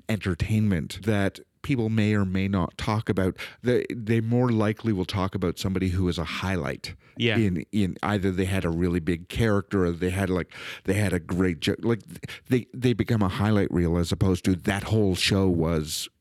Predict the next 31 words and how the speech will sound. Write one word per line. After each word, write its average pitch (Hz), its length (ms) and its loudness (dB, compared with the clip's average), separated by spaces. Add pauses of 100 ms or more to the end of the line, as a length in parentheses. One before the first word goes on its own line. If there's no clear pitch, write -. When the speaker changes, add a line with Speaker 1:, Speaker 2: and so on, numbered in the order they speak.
Speaker 1:
great. 78 380 -2
Speaker 2:
Yeah, 113 240 2
and 113 120 0
I 127 80 2
think 156 220 0
that's 139 200 -2
a 123 60 -4
big 101 240 -2
issue 104 340 0
is 92 180 -2 (460)
you 98 140 -4
see 117 360 -2
such 127 280 -4
a 123 80 0
range 98 720 0 (500)
of, 98 600 -2 (300)
of 98 240 -4
creators 101 600 0
and 90 180 -4
of 92 480 -6 (160)
improvisers 98 720 -2
and 95 220 -2
of 95 100 -4
comedians 101 680 -2
too, 127 280 0
where 101 140 0
you 98 180 -2
have 120 340 -4
someone 101 240 0
who's 95 160 -4
like, 90 160 -4